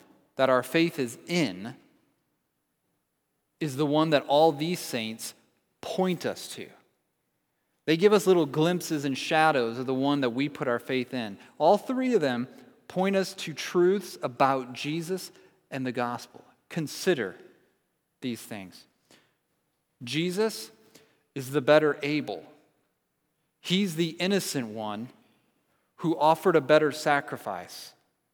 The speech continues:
and was slain by his brothers. Jesus is the better Enoch, the one with whom God was well pleased. But instead of being taken so that he wouldn't see death, he was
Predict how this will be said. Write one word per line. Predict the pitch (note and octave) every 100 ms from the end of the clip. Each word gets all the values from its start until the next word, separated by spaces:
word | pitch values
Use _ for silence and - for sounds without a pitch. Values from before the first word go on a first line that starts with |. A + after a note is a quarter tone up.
| _ _ _ -
and | B2 A2+
was | G#2+
slain | - - D3 C3+ A2 G2+
by | G#2
his | A2 G2
brothers. | A2+ G#2 F2 - - - _ _ _ _ _ _ _ _ _ _ _ -
Jesus | B2+ G3 G#3 F3+ -
is | C#3+
the | C#3
better | D3 D3+ D3 D3
Enoch, | D#3 D#3 G2 - - - _ _ _ _ _
the | C#3
one | B2+ D#3 E3+ E3+
with | D#3
whom | - E3 D#3+ C#3+
God | C3+ C#3 C#3 C#3+
was | C3 B2 A#2
well | A#2 C#3+ D3 D3
pleased. | D3 D#3 D3 C3 G#2 F2+ - - - _ _ _ _ _ _ _ _ _
But | B2+
instead | B2 A#2 D3 D3
of | C3
being | D3 D3 B2
taken | - E3 F#3 D3 G#2
so | - C3
that | A#2
he | - C#3+ C3+
wouldn't | C3+ C3 G#2
see | - C#3 C#3+
death, | D#3+ E3+ - _ _ _ _ _ _ _ _
he | - D3+
was | B2+ A2+